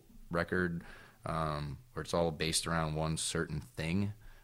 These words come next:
'cause I've always wanted to do that. I feel like I've made a lot of great records, but there are a lot of songs that don't necessarily tell a story together. They're just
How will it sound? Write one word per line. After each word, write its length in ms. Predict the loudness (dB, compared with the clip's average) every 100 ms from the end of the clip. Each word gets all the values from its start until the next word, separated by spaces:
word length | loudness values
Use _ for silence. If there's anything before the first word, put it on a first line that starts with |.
| -20 -20 -6
'cause 140 | -2
I've 100 | 2
always 260 | 4 2 0
wanted 300 | 0 0 2
to 60 |
do 100 | 4
that. 200 | 6 6 6
I 80 | 2
feel 180 | 6 6
like 120 | 6
I've 140 | 4
made 160 | 4 4
a 40 |
lot 160 | 6 4
of 80 | 4
great 200 | 2 2
records, 460 | 0 2 2 0
but 200 | 0 0 2
there 100 | 4
are 40 |
a 40 | 6
lot 180 | 6 6
of 60 |
songs 600 | 6 6 6 6 4 2
that 180 | -2 0
don't 220 | 0 2
necessarily 640 | 0 0 2 2 4 2 0
tell 260 | 0 0
a 60 | 0
story 480 | -2 -2 -2 -2 -2
together. 480 | -4 -4 -2 -2 -4 -12 -6
They're 100 | -4
just 260 | 0 -2